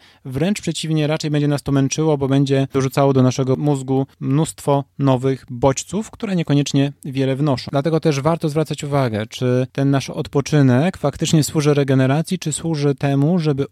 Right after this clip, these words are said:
uciec od jakiegoś trudnego wyzwania, bo jeżeli ta druga opcja, to będziemy mieli takie poczucie, że odpoczynek wcale n-, nam nie pomaga, tylko raczej jesteśmy jeszcze bardziej zestresowani.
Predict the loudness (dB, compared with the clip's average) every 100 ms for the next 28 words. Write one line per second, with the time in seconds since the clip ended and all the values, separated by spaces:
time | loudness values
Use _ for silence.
0 | _ -8 -4 0 0 -2 -10 -6 -4 -4
1 | -4 -4 -2 2 2 2 0 0 2 4
2 | 2 0 0 0 0 -6 -20 -20 -8 -2
3 | 0 0 -4 _ _ -4 -2 0 0 0
4 | -2 -2 -2 0 2 2 0 -4 -6 -6
5 | -8 -4 -4 -2 0 0 -2 _ -6 -4
6 | 0 0 0 -2 0 2 2 0 _ 2
7 | 4 4 2 2 2 0 0 0 0 0
8 | 0 -2 -2 -2 -2 0 0 0 -2 0
9 | -2 -4 -6 -6 -6 -4 -4 -6